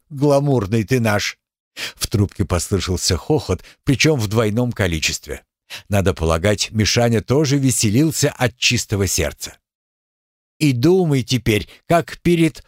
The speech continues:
патриархами будешь оправдываться. Они хоть и старые хрены все, но новости тоже в интернете читают, а не в бумажных газетах.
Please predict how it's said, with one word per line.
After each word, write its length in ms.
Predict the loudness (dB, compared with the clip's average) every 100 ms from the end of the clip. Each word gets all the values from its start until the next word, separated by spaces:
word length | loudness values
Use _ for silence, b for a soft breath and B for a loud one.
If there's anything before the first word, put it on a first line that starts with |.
| -4
патриархами 760 | -2 0 2 2 0 -2 -2
будешь 380 | 0 2 2 0
оправдываться. 840 | -2 -2 0 -2 -4 -10 -8 -10 -12 _ -12 B B
Они 240 | 2 2
хоть 240 | 2 -2 -2
и 160 | -2
старые 520 | -2 0 0 2 0 0
хрены 400 | 0 0 -2 -2
все, 300 | 0 0 -2 _ _ -4
но 320 | 0 2 2
новости 500 | 2 2 2 0 -2
тоже 380 | 0 2 2 0
в 80 | 0
интернете 600 | 0 0 0 0 0 -2
читают, 640 | 0 0 0 -2 -4 -10 _ b
а 160 | -2 2
не 140 | 2
в 120 | 2 2
бумажных 540 | 2 2 0 -2 0
газетах. 600 | 0 0 -2 -6 -16